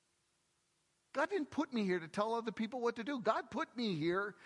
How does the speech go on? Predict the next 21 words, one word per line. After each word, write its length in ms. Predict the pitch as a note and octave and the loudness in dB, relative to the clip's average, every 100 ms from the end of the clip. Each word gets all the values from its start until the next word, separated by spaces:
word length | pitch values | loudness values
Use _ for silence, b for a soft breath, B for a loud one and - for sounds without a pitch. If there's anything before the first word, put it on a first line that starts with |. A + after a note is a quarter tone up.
| B - | B -6
so 180 | - | 0
that 180 | A#3+ A#3 | 4 4
he 100 | B3+ | 2
could 180 | A#3+ B3 | -2 2
tell 220 | B3+ C#4+ | 4 4
me 240 | C#4 F#4+ F#4+ | 2 -2 2
what 260 | C#4 - | 2 2
to 100 | D3+ | -2
do. 240 | D3+ C3+ B2 - _ b b b b b - | -2 -4 -6 -14 _ b b b b b -4
So 240 | - A#3+ | 2 4
he 160 | B3 D#4 | 6 4
could 240 | D4+ A3+ | 0 2
demonstrate 1040 | F3+ C#4+ D#4 C#4 - - - G#3 G3+ G3+ D3 | 4 4 2 -2 -2 -4 2 4 4 0 2
the 100 | G#3 | 2
life 500 | F#3 A3+ C#4+ B3+ G#3 | 2 4 4 2 -2
that 120 | F3+ | -2
he 140 | A3 | 0
had 120 | G3 D3+ | 0 -2
called 480 | - B3 D#4+ C#4 | -2 2 2 2
me 200 | G3+ F3 | 0 0
to 440 | E3+ - C#3 D3 | -2 -6 -6 -6